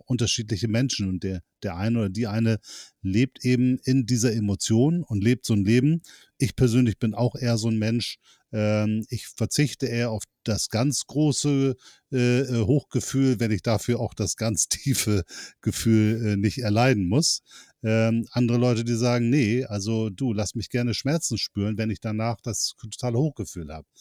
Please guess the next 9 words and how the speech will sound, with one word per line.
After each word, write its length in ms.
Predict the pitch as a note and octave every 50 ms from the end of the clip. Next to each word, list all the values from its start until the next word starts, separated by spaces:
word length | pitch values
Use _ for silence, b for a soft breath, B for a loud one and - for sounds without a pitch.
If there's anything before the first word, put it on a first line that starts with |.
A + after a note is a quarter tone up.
| B B B B B B B _
Ähm, 360 | - G2+ F#2+ F#2 F#2+ F#2+ F#2 G2
ich 120 | A2+ G#2+
glaub, 160 | - C3+ A#2 -
das 160 | - - -
ist 120 | C#3+ - -
so 60 | C3+
eine 140 | A#2+ C3 B2
Art, 240 | B2 B2 B2 G#2+ b b b b b b _ _
ähm, 380 | B2 A#2 A#2 A2+ A2+ A#2+ A2+